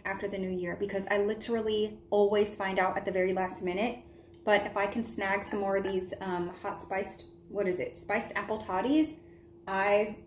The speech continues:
wouldn't mind. What was I getting at? What I was getting at is that I need to relight this candle and let it go for a little while to help get the residual of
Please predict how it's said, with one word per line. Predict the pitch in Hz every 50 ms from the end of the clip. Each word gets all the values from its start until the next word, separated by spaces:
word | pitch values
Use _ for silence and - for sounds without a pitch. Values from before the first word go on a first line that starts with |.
| - - - - -
wouldn't | 180 170 196 202 196 190
mind. | 175 143 - - - - - - - - - - - - - - - - - -
What | - 226 240 233
was | 277 269
I | 262 240
getting | 220 202 190 170 165 160 143
at? | 113 110 - - -
What | - 220 220 240
I |
was | 262 240 240
getting | 254 269 302 302 285
at | 269 254 -
is | 220 214
that | 208 196 196 -
I | 190 208
need | 202 202 226 233
to | - 294
relight | 226 226 233 214 202 196 -
this | - 226 226 - -
candle | - 202 185 190 185 175 180 180 185 214 - - - - - - - - - - - - - - - - -
and | 220 214 220
let | 220 226
it | 233 - 175 170
go | 214 - - 226 233 -
for | 247 240
a | 226
little | 247 254 247 254
while | 262 254 254 269 277 285 - - - - - - - - - - - - -
to | - 226
help | 220 - 226 226 233 226 -
get | - 233 240 -
the | 214
residual | 196 208 202 190 - - 185 180 - 240 226 240 247 247 254 262 262 277 269 - -
of | 214 214 208 208 202 202 202 202